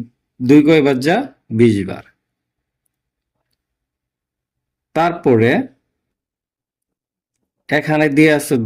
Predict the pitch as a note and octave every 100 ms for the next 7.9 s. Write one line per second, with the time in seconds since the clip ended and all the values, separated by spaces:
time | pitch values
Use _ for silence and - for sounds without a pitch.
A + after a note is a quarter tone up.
0 | C3 C#3 C#3+ - - - D3 C#3 C3+ B2+
1 | C3 B2+ C3 A#2+ A2 F2+ - _ _ _
2 | _ C#3 C#3 D3 C3+ C3 C#3 A#2+ A2+ _
3 | - D3 D3+ - D3 A2 G#2+ G#2 A#2+ D3
4 | B3 - _ _ _ A#2 C3+ C#3 C3+ B2+
5 | G#2+ G2 F2 - _ _ _ _ _ _
6 | _ _ _ _ _ C#3+ D3+ C3+ D3+ E3
7 | D#3+ C#3+ C#3+ D3 C#3 C3 C#3 F#3+